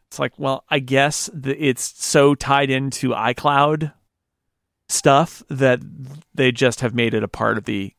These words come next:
of, of the, uh, of the O S stuff. But it's frustrating. I think, though, that's the, that's the fe-, theory, and Safari is the,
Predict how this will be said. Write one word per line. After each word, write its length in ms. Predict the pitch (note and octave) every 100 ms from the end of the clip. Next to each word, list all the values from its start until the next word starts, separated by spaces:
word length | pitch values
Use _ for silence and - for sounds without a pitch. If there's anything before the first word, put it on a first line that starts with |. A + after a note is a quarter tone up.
| _
of, 240 | - A2+ -
of 280 | C3 A2 A2
the, 200 | A2 G2+
uh, 260 | F#2 F#2 F#2+ _ -
of 120 | A#2+
the 120 | A2+
O 120 | A#2
S 180 | A2+ -
stuff. 300 | - - -
But 100 | F3+
it's 120 | G#3
frustrating. 580 | - A#3 - G#2+ F2 F2 - - - - -
I 180 | - D3+
think, 200 | F3+ D#3+
though, 220 | D#3 B2
that's 300 | B2 A#2+ -
the, 200 | A2+ G#2
that's 280 | - A#2+ -
the 160 | - G2
fe-, 420 | - - C3+ B2+
theory, 640 | - - D#3+ C3 F#2+ F2+
and 180 | C3+ C3
Safari 520 | - - D3+ D3+ B2+
is 100 | A#2
the, 120 | B2